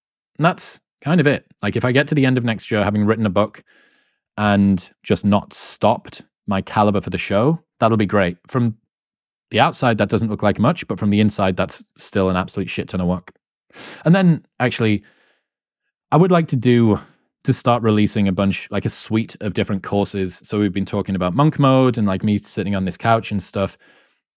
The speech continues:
There was a very particular sequence of things that I went through in a very particular way that I did it.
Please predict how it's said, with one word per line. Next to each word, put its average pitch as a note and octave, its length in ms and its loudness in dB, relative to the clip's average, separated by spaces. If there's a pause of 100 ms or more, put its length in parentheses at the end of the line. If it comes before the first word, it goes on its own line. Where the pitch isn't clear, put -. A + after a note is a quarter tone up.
(140)
There C3+ 100 4
was D3+ 120 4
a C3+ 40 2
very B2+ 320 2 (800)
particular A2+ 760 2 (240)
sequence - 520 -2
of G2 80 -4
things G2+ 300 -2
that F#2 100 -4
I F#2+ 60 0
went F#2+ 240 0
through G2+ 160 -4
in F#2+ 60 0
a F#2 40 0
very G#2 120 2
particular G2+ 440 0
way F#2+ 160 2
that F2 140 0
I F2 80 4
did F#2+ 200 0
it. F2+ 160 0